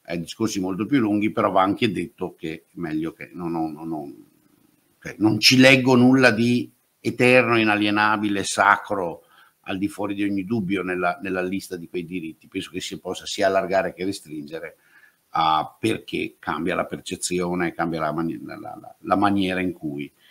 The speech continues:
quei diritti si esercitano e vengono percepiti. Comunque l'aborto in quel caso non c'è. Ora, ah, ecco, di nuovo qui bisognerebbe essere preparati, cosa che non abbiamo fatto, però adesso lo farò. Vado a leggermeli un attimo, nel senso che è perfettamente possibile,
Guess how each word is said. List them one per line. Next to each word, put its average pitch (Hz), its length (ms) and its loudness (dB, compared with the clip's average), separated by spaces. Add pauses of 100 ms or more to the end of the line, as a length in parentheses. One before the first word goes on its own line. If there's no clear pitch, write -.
(160)
quei 95 200 -4
diritti 85 400 -6
si - 140 -4
esercitano 80 600 -6
e 78 40 -2
vengono 76 200 -4
percepiti. - 480 -14
Comunque 123 240 6
l'aborto 127 440 6 (100)
in 110 80 4
quel 110 160 2
caso 95 460 0
non 101 260 2
c'è. - 280 -6 (540)
Ora, 104 480 8
ah, 92 760 6
ecco, 92 180 -10
di 95 80 -2
nuovo 101 280 2
qui 107 240 -2
bisognerebbe 98 420 -2
essere 92 300 -6
preparati, 95 600 2
cosa 85 200 -10
che 82 60 -10
non 90 100 -4
abbiamo 104 240 -2
fatto, 90 320 -4
però 85 160 -6
adesso 87 340 -6 (200)
lo 80 140 -8
farò. 80 380 -4 (340)
Vado 101 200 2
a 101 40 4
leggermeli 120 400 2
un 127 100 4
attimo, 120 300 4
nel 123 160 4
senso 143 240 0
che 110 140 -2
è - 40 -6
perfettamente 110 640 -2
possibile, 107 560 -2